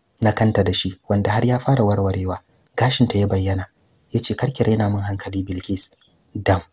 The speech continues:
Gabanta ya faɗi. Yanda ya ji furucin sunan, yanda ta ji furucin sunan kaɗai ya sa ta faɗuwar gaba. Sai ya tuna mata da haɗuwarsu tun farko a ƙauyensu, lokacin da yake halin mantau. Sai dai a zahiri suke kanta tai tana hararsa. Ta ce, "Ka ga malam,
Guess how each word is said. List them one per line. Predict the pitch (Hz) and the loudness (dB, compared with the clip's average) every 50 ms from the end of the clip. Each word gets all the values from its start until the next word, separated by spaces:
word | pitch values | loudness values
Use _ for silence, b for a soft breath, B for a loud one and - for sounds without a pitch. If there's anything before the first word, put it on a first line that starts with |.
| _ _ _ _ - | _ _ _ _ -2
Gabanta | - 110 107 - 147 147 - 127 | 0 0 2 2 2 0 2 -2
ya | 113 110 | -4 -2
faɗi. | - 104 101 92 95 95 - _ _ _ _ _ _ _ | 0 -2 -2 -2 -2 -8 -12 _ _ _ _ _ _ _
Yanda | - 127 151 160 139 | 2 2 2 4 4
ya | 120 110 | 2 2
ji | - 113 | 2 -2
furucin | - - 117 110 101 104 104 | 0 0 0 0 0 0 0
sunan, | - - - 101 104 107 104 - | 0 0 0 -2 -4 -4 -4 0
yanda | 113 131 160 156 139 | 2 2 2 2 2
ta | - 110 | 0 -2
ji | 107 120 | -2 -2
furucin | - - 120 113 107 - - 101 101 | 0 0 0 0 2 0 -2 0 0
sunan | - - 104 104 104 101 | 0 0 0 -2 -2 -2
kaɗai | 104 - - - 120 120 127 - _ _ _ _ _ _ _ - | -2 -2 -2 0 -2 -2 -2 -4 _ _ _ _ _ _ _ -2
ya | 131 - | 0 2
sa | - 135 - | 2 2 2
ta | - 104 | 0 -2
faɗuwar | - - 101 98 98 95 95 95 | -4 -4 -4 -2 -2 -2 -2 -2
gaba. | 92 95 90 90 87 - _ _ _ _ _ _ - | -2 -2 -4 -4 -6 -10 _ _ _ _ _ _ 0
Sai | - - - 151 | 2 4 4 4
ya | 156 147 | 2 2
tuna | - 170 175 131 | 0 0 0 0
mata | 110 110 113 110 | 0 0 0 -2
da | 101 - 98 | -2 -2 -2
haɗuwarsu | - 113 107 107 120 120 120 120 - - 110 - - _ - | -4 -4 -4 -4 -2 -2 0 0 0 0 0 -2 -4 _ -4
tun | - 131 131 131 | 0 0 2 4
farko | 131 123 123 127 - 120 120 - _ _ _ _ _ - | 2 2 2 2 0 -2 -2 -2 _ _ _ _ _ -2
a | - 104 | -2 -2
ƙauyensu, | - - 110 113 110 104 98 98 - - - - _ _ _ _ _ - | 0 0 -2 -2 0 -2 0 0 0 0 -2 -8 _ _ _ _ _ 2
lokacin | 151 180 - - - - 127 | 2 4 4 0 0 0 0
da | 110 113 | 0 0
yake | 113 - - 110 | -2 -2 -4 -4
halin | 104 110 113 110 113 113 | -4 -2 -4 -2 -2 -2
mantau. | 110 107 101 98 - - 95 - _ _ _ _ _ _ - _ - | -2 -4 -4 -4 -4 -6 -8 -10 _ _ _ _ _ _ -14 _ 2
Sai | - - 123 120 | 4 4 4 2
dai | 127 131 | 0 0
a | - - 107 | -2 0 0
zahiri | - - 123 127 120 110 104 107 - _ _ - | 0 0 0 0 0 -2 -4 -4 -6 _ _ 0
suke | - - - 120 120 | 0 2 2 0 0
kanta | - 117 113 - 95 92 | 0 -2 -2 -2 -6 -6
tai | - 104 | -6 -4
tana | - 110 110 107 104 | -2 -2 -2 -2 -4
hararsa. | 101 98 98 98 98 98 101 107 - - - - _ _ _ _ _ _ _ _ _ - | -4 -4 -2 -2 -2 -2 -2 -2 -2 -2 -4 -6 _ _ _ _ _ _ _ _ _ -4
Ta | - - | -2 0
ce, | - - 107 | 0 0 -2
"Ka | 104 - 120 117 | -2 -2 -2 -2
ga | 110 101 95 | -2 -4 -6
malam, | 98 98 98 101 101 | -4 -6 -6 -6 -10